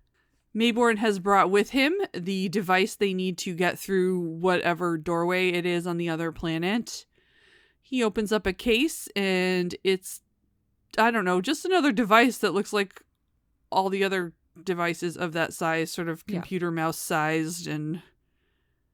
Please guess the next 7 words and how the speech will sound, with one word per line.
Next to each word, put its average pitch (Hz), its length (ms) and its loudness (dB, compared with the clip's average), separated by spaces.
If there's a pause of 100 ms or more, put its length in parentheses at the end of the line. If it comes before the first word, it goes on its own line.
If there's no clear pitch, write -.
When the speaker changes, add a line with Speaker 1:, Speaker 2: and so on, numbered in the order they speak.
(260)
Speaker 1:
in 175 140 -4
that 160 160 -6
kind 170 220 -6
of 151 120 -6
shape. 156 400 -4 (280)
<laughs> - 280 4
Speaker 2:
Indeed. 156 480 4